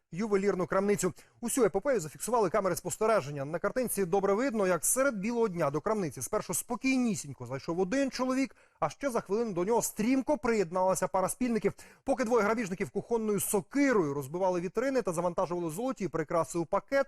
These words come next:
третій тримав продавчиню під прицілом пістолета. Нападники розчинилися у просторі так само швидко, як і з'явилися на порозі магазину. Правоохоронці кажуть, що напад планувався ретельно і заздалегідь. А от чи знайдуть злодіїв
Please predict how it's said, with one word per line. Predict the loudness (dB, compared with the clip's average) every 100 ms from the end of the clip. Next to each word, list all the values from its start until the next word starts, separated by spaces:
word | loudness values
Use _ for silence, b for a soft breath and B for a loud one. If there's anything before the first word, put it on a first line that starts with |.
| -4
третій | -6 0 0 0 -4
тримав | -6 -6 -2 -4
продавчиню | -4 -6 -6 -6 -8 -8 -10
під | -8 -8 -6
прицілом | -6 -4 -2 -2
пістолета. | -2 -4 -2 2 2 2 -2 -4 b b b
Нападники | -2 0 0 0 -2
розчинилися | -2 -4 -4 0
у | 0
просторі | 0 -2 -2 -4 -2
так | -2 0
само | 0 0 0
швидко, | -4 -6 -4 0
як | 0 0
і |
з'явилися | -2 -2 -2 -2 -2 0
на | 0 0 -2
порозі | 0 0 0 -2 -4
магазину. | -4 -4 -2 0 0 -4 b b b
Правоохоронці | 2 2 2 0 0
кажуть, | 0 0 0
що | 0
напад | 0 0 -2
планувався | -6 -4 -4 0 2
ретельно | 2 4 2 2 0 -2
і | -6
заздалегідь. | -4 -4 0 0 0 -2 -2
А | -2
от | -2
чи | -4 -6
знайдуть | -4 0 2 2 -2
злодіїв | -4 -4 -4 -6 -18